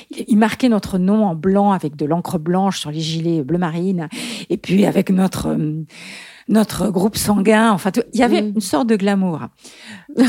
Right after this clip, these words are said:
Speaker 1: Euh, voilà, il y avait des histoires d'amour. Inutile de dire que maintenant, euh, que je sache, en Syrie ou en Irak, c'est pas glamour
Speaker 2: Du
Speaker 1: du
Speaker 2: tout.
Speaker 1: tout. <laughs> Mais alors, mais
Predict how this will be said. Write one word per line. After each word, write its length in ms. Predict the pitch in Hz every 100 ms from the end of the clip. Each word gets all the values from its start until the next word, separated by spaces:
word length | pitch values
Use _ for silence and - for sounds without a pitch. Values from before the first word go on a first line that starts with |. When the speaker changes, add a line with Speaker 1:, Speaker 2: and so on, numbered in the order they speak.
| -
Speaker 1:
Euh, 380 | 196 185 185 165 156 - _ _ _ -
voilà, 280 | 185 202 160
il 40 | 185
y 40 |
avait 80 | 208
des 140 | 220
histoires 200 | 214 247 226
d'amour. 440 | 202 196 170 147 226 _ - _ _ -
Inutile 360 | 247 254 240
de 120 | 202 208
dire 200 | 170 -
que 100 | 170
maintenant, 560 | 160 185 220 240 - _ _ -
euh, 320 | 156 156 - - _ _ _ _
que 80 | -
je 60 | 185
sache, 400 | - - - - - - _ _
en 140 | 180 170
Syrie 520 | 160 - 240 214 185
ou 120 | 165 165
en 100 | 170
Irak, 540 | 185 196 254 - - - - _
c'est 300 | - 165 -
pas 140 | 247
glamour 460 | 220 214 208 262 262 - _ _
Speaker 2:
Du 380 | - 180 233 269
Speaker 1:
du 80 | 262
Speaker 2:
tout. 220 | 220 233
Speaker 1:
tout. 20 | 190 -
<laughs> 120 | -
Mais 100 | 294 -
alors, 260 | - 302 - 330 269 196
mais 140 | 277